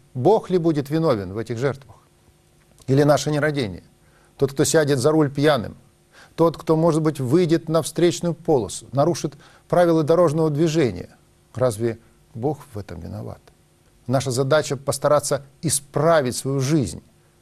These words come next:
быть внимательными к тому, что происходит вокруг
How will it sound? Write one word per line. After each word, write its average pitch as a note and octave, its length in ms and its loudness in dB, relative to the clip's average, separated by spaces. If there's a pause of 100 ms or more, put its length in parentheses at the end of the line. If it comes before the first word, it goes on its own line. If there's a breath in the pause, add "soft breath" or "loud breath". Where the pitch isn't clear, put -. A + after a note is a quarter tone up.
(120)
быть C3+ 240 -4
внимательными C#3 760 0
к C#3 80 -8
тому, D#3 240 -2
что C#3+ 180 -8
происходит C#3 560 -4
вокруг C3 500 -6